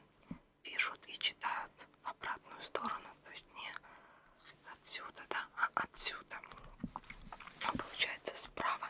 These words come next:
налево, не слева направо, как мы привыкли, а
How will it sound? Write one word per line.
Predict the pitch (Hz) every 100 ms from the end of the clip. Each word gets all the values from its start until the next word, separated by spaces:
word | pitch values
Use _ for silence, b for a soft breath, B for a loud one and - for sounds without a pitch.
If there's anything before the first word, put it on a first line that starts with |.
| -
налево, | - - - - -
не | -
слева | - - - - - B B B B B B
направо, | - - - - -
как | - -
мы | - -
привыкли, | - - - - - -
а | -